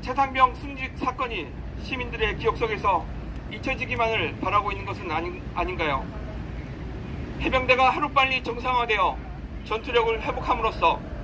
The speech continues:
명실상부한 국가 전략 기동부대로 되돌아와 국토 수호에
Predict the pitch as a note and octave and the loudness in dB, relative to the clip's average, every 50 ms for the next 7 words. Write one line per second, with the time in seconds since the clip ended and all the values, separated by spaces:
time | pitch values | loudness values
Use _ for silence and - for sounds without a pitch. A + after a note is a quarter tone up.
0 | - - - - - - - G3 A3+ A3+ B3+ C4 B3 - D4 C4 C4 B3+ B3+ B3 | -8 -8 -8 -8 -6 -2 -2 -2 0 0 0 0 0 2 0 0 2 4 6 6
1 | B3 B3 - - - - - - - - - C4+ C4 - A3+ A#3+ B3 B3+ B3+ B3+ | 6 4 0 -4 -8 -6 -6 -6 -2 2 4 4 4 6 6 4 6 6 4 4
2 | B3 - - B3+ C4+ C4 A#3 A#3+ - A#3+ A3+ G#3+ F#3 D3+ - - - - - - | 2 0 -2 0 0 0 0 2 2 4 4 4 2 2 0 -2 -8 -12 -12 -8
3 | - G#3 G#3 - A#3 A3 G#3+ F#3+ E3+ E3 D#3 D3 - - - - - - - - | -6 -2 2 6 8 8 8 10 10 8 8 6 4 -2 -12 -12 -14 -12 -12 -12
4 | - - - - - - - - - - C#4 C4 C4 - C4+ C4 B3+ B3 B3 B3+ | -12 -12 -12 -12 -10 -8 -8 -6 -4 -2 0 0 0 0 2 6 8 8 8 8
5 | A#3+ A3+ | 6 4